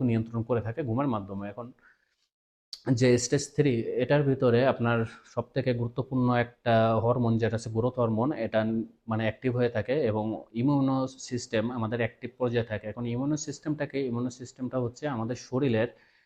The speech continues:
বাইরের থেকে কোনো ক্ষতিকর বা দুষ্টু সেল আসতেছে, ওইগুলোকে রক্ষা করে। এখন ইমিউনো সিস্টেমের বিভিন্ন ধরনের সেল হয়ে থাকে, যেমন লিম্ফোসাইট হয়ে থাকে। লিম্ফোসাইট আমি সাধারণত এই সবগুলাকে আমি একটা সামরিক বাহিনী হিসাবে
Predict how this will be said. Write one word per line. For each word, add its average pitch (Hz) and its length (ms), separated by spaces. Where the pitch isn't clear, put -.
বাইরের 135 440
থেকে 131 180
কোনো 117 280
ক্ষতিকর 127 480
বা 117 120
দুষ্টু 123 480
সেল 120 320
আসতেছে, 117 580
ওইগুলোকে 117 580
রক্ষা 120 300
করে। 101 220
এখন 104 280
ইমিউনো 139 500
সিস্টেমের 120 680
বিভিন্ন 143 340
ধরনের 139 320
সেল 131 160
হয়ে 120 120
থাকে, 107 320
যেমন 110 300
লিম্ফোসাইট 117 520
হয়ে 113 140
থাকে। 107 260
লিম্ফোসাইট 117 600
আমি 110 200
সাধারণত 113 420
এই 113 260
সবগুলাকে 123 560
আমি 110 120
একটা 110 140
সামরিক 113 440
বাহিনী 113 220
হিসাবে 110 400